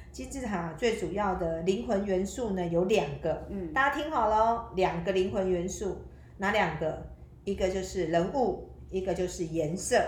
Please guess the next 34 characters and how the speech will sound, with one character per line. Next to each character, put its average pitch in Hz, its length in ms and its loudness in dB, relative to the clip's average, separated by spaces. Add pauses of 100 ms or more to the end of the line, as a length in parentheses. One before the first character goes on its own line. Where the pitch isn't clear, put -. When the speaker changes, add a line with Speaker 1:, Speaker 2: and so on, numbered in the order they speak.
(1120)
Speaker 1:
好， - 240 -10 (120)
那 311 160 4
人 277 200 4
物 349 80 4
的 262 200 2
部 269 180 -2
分 240 260 0
呢， 190 380 0
Speaker 2:
嗯。 190 60 -8 (680)
Speaker 1:
大 233 140 0
家 233 140 2
可 233 100 -2
以 175 100 0
这 214 100 -4
样 180 200 -4
记， 185 220 -8
因 233 100 -6
为 294 80 -2
大 294 100 2
家 277 160 0
对 247 320 2
于 190 320 -4
星 269 400 -6
座 262 180 2
会 240 120 2
比 190 100 -4
较 185 320 0
熟 165 260 -6
悉 175 300 -6
嘛， 170 100 -2
哈。 147 300 -6
Speaker 2:
嗯。 190 200 -4 (100)
Speaker 1:
所 233 160 -2
以 220 360 -2